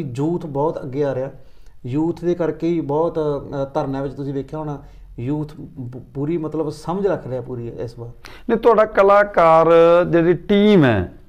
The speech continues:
Speaker 2: ਖੇਤਰ ਹੈ, ਉਹ ਸਾਰੇ ਜੁੜ ਗਿਆ।
Speaker 1: ਬਿਲਕੁਲ ਸਰ।
Speaker 2: ਕਿਸਾਨੀ ਮੰਗਾਂ ਦੇ ਨਾਲ
Speaker 1: ਹਾਂਜੀ, ਹਾਂਜੀ।
Speaker 2: ਸਾਰੇ ਸਹਿਮਤ ਹੋ ਗਏ।
Speaker 1: ਬਿਲਕੁਲ।
Speaker 2: ਉਸ ਦਿਨ ਯੋਗਰਾਜ ਜੀ ਵੀ ਬੋਲੇ, ਬੜਾ ਦਰਦ ਸੀ, ਜਾਂ ਜਿੰਨੇ ਵੀ ਤੁਹਾਡੇ ਗਾਇਕ ਹੈ ਨਾ, ਭਾਵੇਂ ਤੁਸੀਂ ਗੀਤ ਦੇ ਰੂਪ 'ਚ ਗੱਲਾਂ ਕੀਤੀਆਂ, ਮੈਂ ਸਾਰਾ ਸੁਣਿਆ।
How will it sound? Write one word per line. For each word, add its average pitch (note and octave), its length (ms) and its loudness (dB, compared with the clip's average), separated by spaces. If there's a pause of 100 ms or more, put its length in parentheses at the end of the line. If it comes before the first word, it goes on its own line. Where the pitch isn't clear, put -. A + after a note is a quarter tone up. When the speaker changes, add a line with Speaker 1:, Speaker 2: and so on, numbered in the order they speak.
(100)
Speaker 2:
ਖੇਤਰ G3+ 420 2
ਹੈ, F3 40 6
ਉਹ G3 100 4
ਸਾਰੇ A#3+ 320 4
ਜੁੜ C#3 220 4
ਗਿਆ। G#2 280 2
Speaker 1:
ਬਿਲਕੁਲ C#3 320 -10
ਸਰ। A2+ 120 -16 (500)
Speaker 2:
ਕਿਸਾਨੀ C3+ 480 4
ਮੰਗਾਂ B2 360 4
ਦੇ C3 120 2
ਨਾਲ A2 260 0
Speaker 1:
ਹਾਂਜੀ, B2 240 -6
ਹਾਂਜੀ। G#2+ 180 -14
Speaker 2:
ਸਾਰੇ F3+ 320 4
ਸਹਿਮਤ D#3 380 2
ਹੋ G#2 120 2
ਗਏ। F#2+ 160 -4 (120)
Speaker 1:
ਬਿਲਕੁਲ। C3 680 0
Speaker 2:
ਉਸ G3 100 4
ਦਿਨ G#3+ 180 2
ਯੋਗਰਾਜ F#3 600 6
ਜੀ G3 120 4
ਵੀ G3 120 6
ਬੋਲੇ, E3+ 380 6
ਬੜਾ D#3+ 280 4
ਦਰਦ C#3 360 4
ਸੀ, E3+ 200 4
ਜਾਂ G#3+ 160 4
ਜਿੰਨੇ G#3+ 320 4
ਵੀ C#4+ 120 6
ਤੁਹਾਡੇ F3 360 4
ਗਾਇਕ D#3 320 4
ਹੈ D#3 60 6
ਨਾ, D#3+ 140 4
ਭਾਵੇਂ D3+ 320 4
ਤੁਸੀਂ D3+ 300 2
ਗੀਤ C3 340 4
ਦੇ D#3+ 180 8
ਰੂਪ D#3 240 6
'ਚ F3 60 4
ਗੱਲਾਂ D3+ 300 4
ਕੀਤੀਆਂ, D3+ 360 2
ਮੈਂ E3 160 4
ਸਾਰਾ F3 300 4
ਸੁਣਿਆ। A2+ 340 2